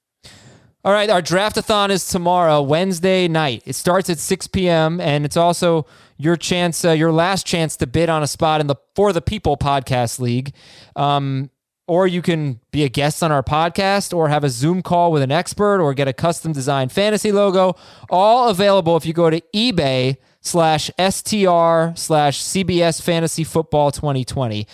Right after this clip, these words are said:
Don't worry, I'm gonna put a link in the episode description. But, uh, please join us tomorrow, six P M Eastern to eight P M Eastern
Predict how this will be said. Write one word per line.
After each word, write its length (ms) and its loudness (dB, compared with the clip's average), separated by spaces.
Don't 160 0
worry, 120 2
I'm 60 -2
gonna 120 -4
put 140 2
a 20 0
link 340 -4
in 220 -2
the 120 2
episode 380 -2
description. 600 -8
But, 200 2
uh, 560 2
please 560 -2
join 240 2
us 140 0
tomorrow, 420 2
six 480 -6
P 260 -2
M 220 0
Eastern 460 -4
to 220 -2
eight 200 -2
P 100 -2
M 160 -2
Eastern 460 -4